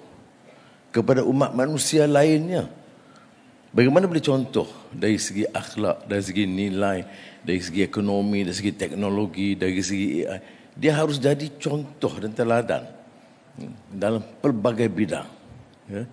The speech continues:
Tetapi terasnya tentulah keimanan dan akhlak dan nilai.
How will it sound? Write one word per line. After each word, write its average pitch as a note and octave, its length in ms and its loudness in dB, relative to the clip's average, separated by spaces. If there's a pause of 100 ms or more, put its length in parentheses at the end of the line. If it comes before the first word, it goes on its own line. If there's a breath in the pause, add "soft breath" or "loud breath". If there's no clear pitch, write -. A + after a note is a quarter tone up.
(380 loud breath)
Tetapi A#2+ 240 -2 (400)
terasnya A#2 540 4
tentulah F#2 420 -2
keimanan E2 720 -4
dan F2+ 180 -4 (120)
akhlak - 420 -4
dan F2 220 -2
nilai. G#2+ 480 -2